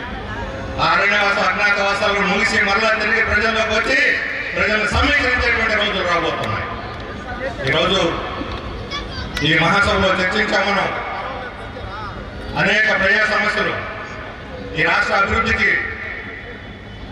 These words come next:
ఎటువంటి కార్యక్రమం కావాలి? చంద్రబాబు నాయుడు గారు పీ త్రీ, పీ ఫోర్ అంటున్నారు, ఇంతకుముందు పీ త్రీ అన్నాం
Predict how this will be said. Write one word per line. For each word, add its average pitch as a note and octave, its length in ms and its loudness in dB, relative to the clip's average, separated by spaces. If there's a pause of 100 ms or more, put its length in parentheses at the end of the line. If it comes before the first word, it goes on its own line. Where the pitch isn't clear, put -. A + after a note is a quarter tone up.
(280)
ఎటువంటి A#3 440 4 (1900)
కార్యక్రమం A3+ 500 2 (100)
కావాలి? G#3 360 4 (1200)
చంద్రబాబు F#3+ 420 2
నాయుడు F#3+ 260 2
గారు F#3+ 220 2 (920)
పీ - 100 2 (160)
త్రీ, - 140 2 (180)
పీ - 100 2 (140)
ఫోర్ G3 220 2
అంటున్నారు, F#3 360 0 (580)
ఇంతకుముందు F3 400 0
పీ F#3+ 160 4
త్రీ G3+ 120 4 (100)
అన్నాం F#3 220 2